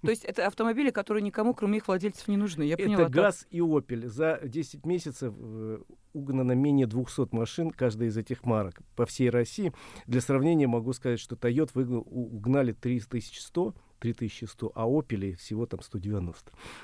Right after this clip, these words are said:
Speaker 1: А есть какая-то статистика по регионам? Вот где самые опасные регионы?
Speaker 2: Есть интересная статистика для начала по маркам.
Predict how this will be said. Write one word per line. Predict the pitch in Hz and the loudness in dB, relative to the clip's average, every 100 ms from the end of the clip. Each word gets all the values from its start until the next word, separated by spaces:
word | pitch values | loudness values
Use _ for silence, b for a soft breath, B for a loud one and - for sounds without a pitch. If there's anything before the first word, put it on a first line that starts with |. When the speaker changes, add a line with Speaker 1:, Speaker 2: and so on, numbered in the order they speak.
| B B | B B
Speaker 1:
А | - 202 | 0 2
есть | 190 320 339 | 2 0 -2
какая-то | 247 247 226 | 0 0 0
статистика | - 233 233 - 190 | -4 -6 -8 -8 -4
по | 247 233 | 2 4
регионам? | 226 160 240 262 240 175 | 2 4 6 8 6 4
Вот | 165 180 | -2 -4
где | 180 269 | -4 -2
самые | 240 214 208 | 0 2 2
опасные | 220 226 185 - 160 160 | 2 2 2 0 -4 -2
регионы? | 170 208 254 | -2 0 0
Speaker 2:
Есть | 196 170 180 - | 4 4 4 0
интересная | 156 131 160 156 - 139 | -8 -4 -2 -2 -2 -4
статистика | 147 131 131 - 135 | -6 -6 -8 -6 -4
для | 131 | -2
начала | 131 147 120 | 0 0 0
по | 135 | 2
маркам. | 196 247 110 90 | 0 -2 -4 -6